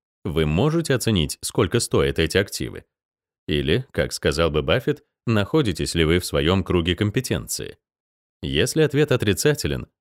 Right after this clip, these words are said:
забудьте об идее и займитесь оценкой чего-нибудь ещё. Это вполне нормально.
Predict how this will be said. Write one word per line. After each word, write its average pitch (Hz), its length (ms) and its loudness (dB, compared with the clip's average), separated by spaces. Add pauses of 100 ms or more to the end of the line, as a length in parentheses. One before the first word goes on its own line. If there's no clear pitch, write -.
забудьте 120 580 2
об 73 140 0
идее 73 380 0 (160)
и 139 100 0
займитесь 123 480 0
оценкой 104 440 0
чего-нибудь 85 540 0
ещё. - 360 -12 (680)
Это 90 400 2
вполне 80 380 2
нормально. 87 600 -2